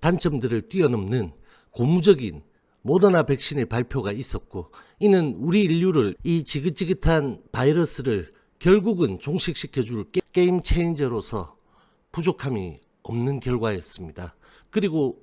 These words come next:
아직 기대되는 곳이 더 있죠. 존슨앤존슨과 아스트라제네카입니다.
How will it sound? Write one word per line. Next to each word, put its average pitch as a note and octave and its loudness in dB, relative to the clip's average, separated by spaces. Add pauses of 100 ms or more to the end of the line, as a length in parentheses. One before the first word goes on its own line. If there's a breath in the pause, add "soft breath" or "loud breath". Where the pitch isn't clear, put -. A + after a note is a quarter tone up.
아직 E3 -2
기대되는 D3 0
곳이 A2+ -10
더 G#2+ -4
있죠. G#2 -4 (480 soft breath)
존슨앤존슨과 C#3 2
아스트라제네카입니다. G#2+ -6